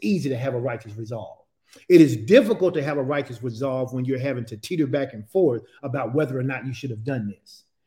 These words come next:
I was having a conversation with someone I was talking with, and I was saying the thing you've gotta do is you've gotta get to the point that once you've heard God, you stop conferring with flesh and blood. Because when you confer with flesh and blood, flesh and blood will talk you out of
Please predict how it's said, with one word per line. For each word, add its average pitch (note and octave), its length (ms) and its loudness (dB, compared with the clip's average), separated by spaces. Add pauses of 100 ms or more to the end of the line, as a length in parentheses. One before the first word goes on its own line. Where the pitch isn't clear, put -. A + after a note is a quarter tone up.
(140)
I D#3 60 -2
was D3 120 0
having E3 200 2
a D3+ 40 -2
conversation D#3+ 580 -4
with A#2+ 100 -8
someone C3+ 240 -4
I C3 80 -4
was A#2+ 140 -8
talking D3 280 -4
with, A#2+ 80 -10
and B2 100 -4
I A#2 40 -6
was A#2 180 -8
saying B2+ 140 -4
the A#2 80 -4
thing E3+ 280 -2
you've D#3 200 -4
gotta C#3+ 240 0
do F3 400 -2 (460)
is C3+ 140 0
you've B2+ 160 -4
gotta F3+ 240 4
get F3+ 240 -4
to F3+ 80 -2
the D3+ 100 -2
point D3+ 340 -6
that G2 120 -14 (100)
once F3 320 0
you've E3 120 -8
heard E3+ 400 2
God, A3+ 420 -2 (420)
you D#3 100 -2
stop - 460 2
conferring C#3 580 2
with A2+ 140 -10
flesh B2+ 260 -4
and A2 100 -8
blood. A#2 300 -6 (640)
Because D3 300 6
when F#3+ 180 4
you A3 120 0
confer F3+ 360 -2
with D#3 220 -4
flesh D3+ 260 -4
and B2+ 100 -8
blood, D#3 380 0 (280)
flesh F#3 280 0
and C3 140 -4
blood D#3+ 340 2
will B2 120 -4
talk F3+ 380 -4
you D3 220 -6
out G3+ 260 4
of G#2 360 -4